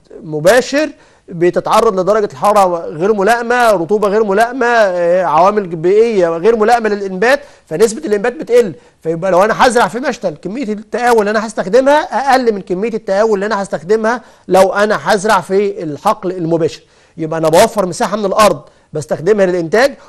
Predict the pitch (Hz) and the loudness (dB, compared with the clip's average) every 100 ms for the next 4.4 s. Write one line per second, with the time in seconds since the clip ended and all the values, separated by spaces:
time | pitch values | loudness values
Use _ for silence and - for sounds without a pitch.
0 | - 147 170 202 - 226 202 202 - 175 | -14 -12 -2 -2 -2 0 0 0 -2 -10
1 | 165 233 247 233 - 202 240 220 202 214 | -6 -6 -6 -6 -2 0 2 0 0 -4
2 | 208 208 160 240 202 185 180 233 220 208 | -6 -8 -2 -2 -2 -4 0 2 2 2
3 | 247 285 - _ - 165 240 294 269 277 | 0 -2 -12 _ -12 -2 2 4 2 0
4 | 240 214 - 185 | 0 0 0 -2